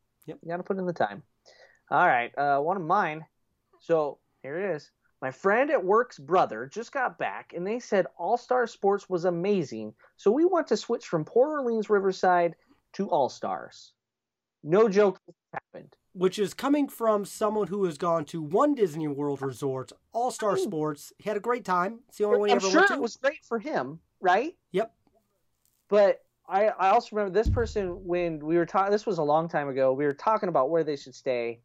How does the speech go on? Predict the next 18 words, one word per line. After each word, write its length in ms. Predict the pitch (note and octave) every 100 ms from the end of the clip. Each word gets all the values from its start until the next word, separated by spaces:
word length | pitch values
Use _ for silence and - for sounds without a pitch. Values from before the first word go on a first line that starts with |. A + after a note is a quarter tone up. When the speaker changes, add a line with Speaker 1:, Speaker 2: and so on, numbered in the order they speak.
| -
Speaker 2:
before 320 | D3+ A3 A3
I 40 |
did 160 | F3+ D3
a 40 |
podcast 760 | A#2+ G2+ E2+ - - F3+ - -
and 120 | G3+ _ _ _ _ _
just 180 | G#3+ G#3
giving 220 | A#3 A3+
advice. 640 | G#3 C#3 A2+ C3 - - - _ _ _ -
And 220 | D3 E3
they're 140 | E3+ F3
like, 240 | E3 D#3
"Well, 220 | F#3 G3
we'd 180 | F#3 F3+
love 200 | F#3+ F#3
to 60 | G3
have 140 | F3
a, 100 | D3+